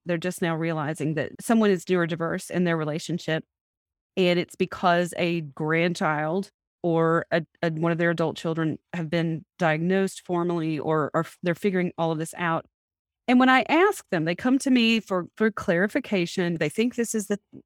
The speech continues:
what it is. They come to me to help them, you know, confirm that's what they're seeing. And I ask them about these sensory differences. And I ask them about food di-, preferences. You're talking about Abby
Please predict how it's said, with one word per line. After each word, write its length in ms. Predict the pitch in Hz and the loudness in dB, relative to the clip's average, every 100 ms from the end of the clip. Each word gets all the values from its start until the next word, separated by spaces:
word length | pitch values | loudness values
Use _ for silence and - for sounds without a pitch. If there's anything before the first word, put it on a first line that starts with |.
| _ | _
what 340 | 185 - 180 - 185 | -12 -2 -2 -2 -6
it 140 | - 175 | -2 0
is. 160 | 165 | 0
They 80 | 175 | -2
come 200 | - 190 | 0 -2
to 100 | 202 | 0
me 100 | 180 | 0
to 60 | 170 | 0
help 220 | 165 - | -2 -2
them, 260 | 170 170 - - | -2 -2 -4 -6
you 140 | 180 | -4
know, 60 | 165 | -2
confirm 580 | - 196 - 170 170 151 | -2 -4 -2 -2 -2 -2
that's 200 | 165 - | -4 -4
what 80 | 180 | -6
they're 100 | 185 | -6
seeing. 300 | - 165 170 _ _ _ _ - | -4 -4 -6 _ _ _ _ 0
And 120 | 220 | 2
I 60 | 220 | 2
ask 340 | - 254 - | 2 2 2
them 120 | 226 | 0
about 280 | 190 165 - | 2 0 -2
these 140 | 175 | -6
sensory 380 | - 156 - 160 | -4 -8 -6 -6
differences. 600 | 160 - - - - - | -6 -8 -12 -14 -14 -8
And 100 | 160 | -2
I 120 | 156 - | -2 -2
ask 320 | 170 190 - | -2 -2 -2
them 280 | 180 165 160 _ _ _ _ - | -4 -4 -6 _ _ _ _ -4
about 400 | 170 180 170 - _ _ _ _ _ | 0 2 2 0 _ _ _ _ _
food 360 | 294 320 202 - _ _ _ _ _ | 4 4 4 -2 _ _ _ _ _
di-, 100 | 185 - - | -6 -6 -2
preferences. 680 | 185 165 - - - 175 | -2 -2 -6 -8 -12 -6
You're 160 | 170 175 | -2 -2
talking 320 | 185 180 185 | 0 -2 -2
about 180 | 160 - | -2 -2
Abby 380 | 160 160 151 | -2 -4 -4